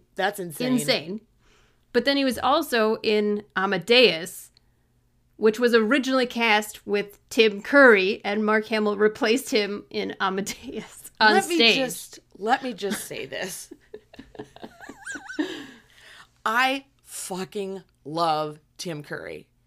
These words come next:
Speaker 1: But
Speaker 2: I do too. <laughs>
Speaker 1: they could not be more opposite. <laughs>
Speaker 2: Right?
Speaker 1: How does this happen?
Speaker 2: I don't know.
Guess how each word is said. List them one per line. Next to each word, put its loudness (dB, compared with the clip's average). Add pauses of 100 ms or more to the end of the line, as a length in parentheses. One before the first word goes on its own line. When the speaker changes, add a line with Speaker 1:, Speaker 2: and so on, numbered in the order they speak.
(540)
Speaker 1:
But 2
Speaker 2:
I 10
do 6
too. 4 (140)
<laughs> -2
Speaker 1:
they 2
could -2
not 4
be 4
more 4
opposite. -4
<laughs> -10 (480)
Speaker 2:
Right? 6 (460)
Speaker 1:
How 2
does 2
this -2
happen? -6 (640)
Speaker 2:
I -6
don't 6
know. 6